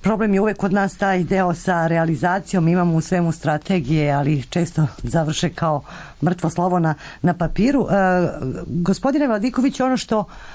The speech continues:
što nije jasno, čuli smo ovih dana kada smo govorili o ovim štetama, recimo,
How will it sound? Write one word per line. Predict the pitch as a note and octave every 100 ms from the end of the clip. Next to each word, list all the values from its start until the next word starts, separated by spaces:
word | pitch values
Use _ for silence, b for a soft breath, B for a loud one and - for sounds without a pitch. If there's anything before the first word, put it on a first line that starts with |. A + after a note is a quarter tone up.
| B B - -
što | - A#3
nije | G#3+ A3 C4 C4 A3+
jasno, | G#3 A3+ - G#3+
čuli | - A#3+ A#3+
smo | - G#3+
ovih | A3 D#3+
dana | G3 G#3+
kada | - F#3+ F3+
smo | F#3+
govorili | F#3+ G3 F#3
o |
ovim | F#3+ G3+
štetama, | - F#3+ F#3 F3+
recimo, | E3 D#3+ G3 E3+